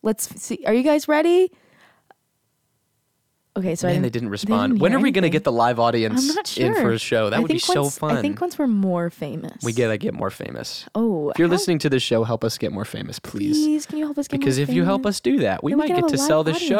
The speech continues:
Speaker 1: audience.
Speaker 2: and we might get to stop, I don't know, like, going to regular school.
Speaker 1: <laughs> We get to stop going to regular school. We get to just do fun school, which is Social
Speaker 2: Yeah.
Speaker 1: Mediators all day, every day.
Speaker 2: Woohoo.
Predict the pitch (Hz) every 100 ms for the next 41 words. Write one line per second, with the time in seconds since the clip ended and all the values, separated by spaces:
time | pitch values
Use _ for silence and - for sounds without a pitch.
0 | 170 - 175 240 240 247 240 226 - 220
1 | - - 196 196 - - 190 202 135 117
2 | 127 156 143 127 135 139 147 147 139 135
3 | 135 135 131 - - - - - - -
4 | 508 - 539 - - 480 - 480 - -
5 | 415 - 415 453 480 440 370 311 392 403
6 | - 370 - 349 359 349 349 349 381 370
7 | - - 320 320 - - 339 359 339 320
8 | 320 349 - 320 269 240 240 349 - 214
9 | 294 294 330 320 285 233 - 202 240 247
10 | - 247 277 240 202 170 175 147 143 104